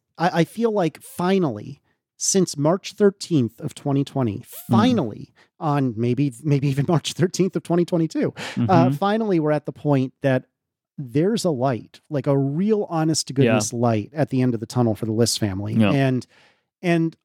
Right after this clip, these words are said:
Speaker 1: I'm a little bit scared about it, but mostly I'm really freaking excited. And I'm really hopeful that I don't come up with some, like, B S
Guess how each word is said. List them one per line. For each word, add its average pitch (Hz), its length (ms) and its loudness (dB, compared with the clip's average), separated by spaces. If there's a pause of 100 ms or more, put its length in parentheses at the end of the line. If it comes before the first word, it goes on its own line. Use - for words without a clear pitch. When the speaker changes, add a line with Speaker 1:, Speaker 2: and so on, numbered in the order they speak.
Speaker 1:
I'm 196 160 -2
a 190 60 -2
little 330 220 2
bit 254 120 -2
scared 196 260 0
about 180 220 2
it, 165 80 0
but 147 100 -2
mostly 156 480 0
I'm 127 380 0
really 151 340 2 (240)
freaking 127 480 0
excited. 117 560 0
And 127 140 -2
I'm 139 220 0
really 202 280 0
hopeful 131 720 0 (680)
that 143 460 0 (280)
I 147 120 2
don't 147 280 0
come 147 300 0
up 131 160 -2
with 131 260 -4
some, 131 480 0
like, 123 300 -4 (180)
B 131 240 0
S - 480 -2